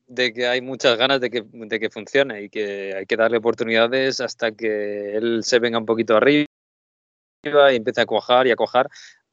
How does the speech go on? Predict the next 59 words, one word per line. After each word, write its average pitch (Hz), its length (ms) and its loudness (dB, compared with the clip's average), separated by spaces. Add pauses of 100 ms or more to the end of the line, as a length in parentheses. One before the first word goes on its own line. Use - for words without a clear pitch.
Aunque 117 160 2
también 120 200 4
es - 80 6
verdad 175 100 6
que 185 60 0
le 156 60 4
vemos 170 220 -2
muy 143 120 -4
encerrado 127 280 -2
ahí 120 100 0
en 117 40 -4
la 113 60 -6
banda 107 180 -4
izquierda, 175 320 4
que 139 60 6
es 123 40 2
donde 123 140 -2
jugaba 113 220 4
en 113 80 2
el, 110 340 -2
en 117 80 -10
el 110 80 0
Vila. 190 220 4
Pero 113 120 -2
bueno, 170 140 2
Guardiola 131 300 4
dijo 139 160 2
que, 131 180 2 (320)
que - 80 0
él 135 80 2
le 131 80 6
quería 131 220 6
para 123 140 4
jugar 127 280 2
de 120 360 4
volante, 135 580 2
¿no? 151 140 -12
Un 156 60 -18
poco 135 200 -8
más 131 360 -10 (440)
en 123 100 -8
el 123 100 -2
medio. 160 300 4
Bueno, 147 200 0
vamos 139 280 -2
a 127 60 -4
ver. 160 160 -4 (100)
Vamos 120 260 -16
a 131 40 -6
ver 127 160 -6
si 123 80 -12
esto, 127 260 -6
esto, - 200 -10 (1120)
esto 117 480 -8
evidentemente, 117 600 0 (120)
pues, 110 120 -6
supone 113 300 2
para 107 220 4
él 101 140 -6